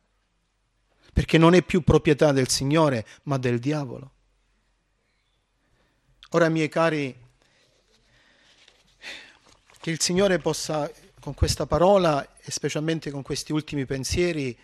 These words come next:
risvegliare un po' in noi,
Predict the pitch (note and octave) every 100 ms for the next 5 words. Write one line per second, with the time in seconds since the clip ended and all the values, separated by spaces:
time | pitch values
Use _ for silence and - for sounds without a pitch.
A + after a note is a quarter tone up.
0 | _ _ _ _ - D3 D#3 C#3+ D3 C#3+
1 | E3 D3+ B2 A2+ A#2 _ _ _ - C3+
2 | - C#3 B2+ C3+ D#3+ E3+ D#3 B2+